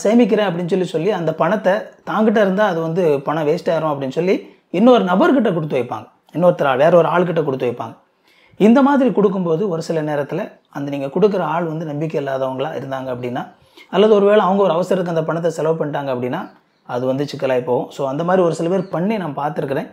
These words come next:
என்னோட நண்பர் ஒருத்தர் அப்படிதான் இந்த மாதிரி ஒரு ஐம்பதாயிரம் ரூபாயை ஒருத்தர்கிட்ட கொடுத்துட்டு குயிக்கா திரும்ப வாங்கிடலாம் அப்படின்னு சொல்லி அவர்கிட்ட கொடுத்துருக்கிறாரு. அவர் ஒரு அவசரத்துல அதை செலவு பண்ணிட்டார். சரி, போய் திரும்ப இவர்கிட்ட போய் கேட்கும்போது, "ஐயோ, நான் செலவு பண்ணிட்டேனே"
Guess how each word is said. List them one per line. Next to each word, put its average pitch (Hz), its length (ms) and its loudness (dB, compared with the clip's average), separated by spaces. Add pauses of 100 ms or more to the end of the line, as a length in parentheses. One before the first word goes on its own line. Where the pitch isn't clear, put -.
(160)
என்னோட 226 180 4
நண்பர் 226 420 4
ஒருத்தர் 196 200 0
அப்படிதான் 175 220 0
இந்த 175 140 -4
மாதிரி 165 240 0
ஒரு 160 160 -2
ஐம்பதாயிரம் 170 320 -2
ரூபாயை 160 220 -2
ஒருத்தர்கிட்ட 151 340 -4
கொடுத்துட்டு 170 400 -4 (140)
குயிக்கா 254 260 0
திரும்ப 185 380 -2
வாங்கிடலாம் 165 400 -2
அப்படின்னு 139 160 -6
சொல்லி 180 160 -4
அவர்கிட்ட 156 160 -4
கொடுத்துருக்கிறாரு. 147 640 -2 (480)
அவர் 269 220 6
ஒரு 233 160 6
அவசரத்துல 196 380 4
அதை 175 180 0
செலவு 151 340 -2
பண்ணிட்டார். 120 280 -8 (680)
சரி, 220 200 4
போய் 247 520 6
திரும்ப 226 260 6
இவர்கிட்ட 202 260 4
போய் 226 120 4
கேட்கும்போது, 196 480 2
"ஐயோ, 175 180 2
நான் 165 120 -2
செலவு 151 380 -2
பண்ணிட்டேனே" 131 320 -4